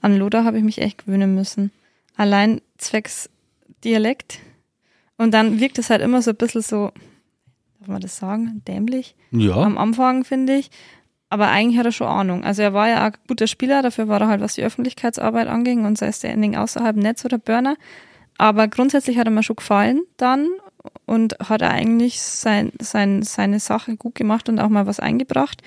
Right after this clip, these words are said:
Speaker 1: War er jetzt auch nicht so aufdringlich oder zu verhalten, da hat er, finde ich, auch das Mittelmaß gefunden. Ja, am Anfang, wie gesagt, war es für mich ein wenig gewöhnungsbedürftig.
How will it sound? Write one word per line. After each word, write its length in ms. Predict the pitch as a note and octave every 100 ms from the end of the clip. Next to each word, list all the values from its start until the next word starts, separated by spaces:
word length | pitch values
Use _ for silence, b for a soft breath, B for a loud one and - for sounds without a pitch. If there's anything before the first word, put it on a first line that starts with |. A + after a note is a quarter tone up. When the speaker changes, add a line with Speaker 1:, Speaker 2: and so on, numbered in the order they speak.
| B B -
Speaker 1:
War 120 | G3+
er 40 | G3+
jetzt 140 | -
auch 40 | G3+
nicht 140 | G3
so 340 | - G#3 G#3 -
aufdringlich 680 | E3+ G3 - - C#4 C#4 B3+
oder 220 | G#3+ G3+
zu 160 | - G#3
verhalten, 520 | G#3 G#3 F#3 - C4
da 100 | A3+
hat 100 | G#3+
er, 60 | G#3
finde 180 | G#3+ G#3
ich, 60 |
auch 40 | G3
das 140 | G3
Mittelmaß 480 | A#3 - B3+ B3+ -
gefunden. 460 | - C4 C#4 C#4+ D4 B B B B B B _
Ja, 240 | G3+ F#3+ G#3
am 100 | G#3
Anfang, 320 | G3+ A#3 A#3
wie 80 | G#3+
gesagt, 260 | - B3
war 80 | G3+
es 80 | G3
für 60 | G#3
mich 180 | G#3
ein 60 | G#3
wenig 220 | G3+ G#3
gewöhnungsbedürftig. 880 | G3 A3 A#3 - G3+ G#3+ G#3 - A#3+